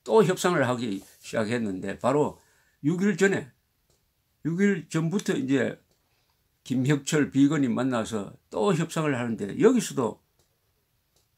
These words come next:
협상의 타결이, 타결이 되지 않았습니다.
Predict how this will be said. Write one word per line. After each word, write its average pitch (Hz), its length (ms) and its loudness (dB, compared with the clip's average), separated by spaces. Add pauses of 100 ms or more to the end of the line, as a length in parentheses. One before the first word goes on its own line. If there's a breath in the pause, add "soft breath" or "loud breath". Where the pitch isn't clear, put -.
(2250)
협상의 143 580 0
타결이, 143 540 0
타결이 123 560 0
되지 131 260 0
않았습니다. - 600 -8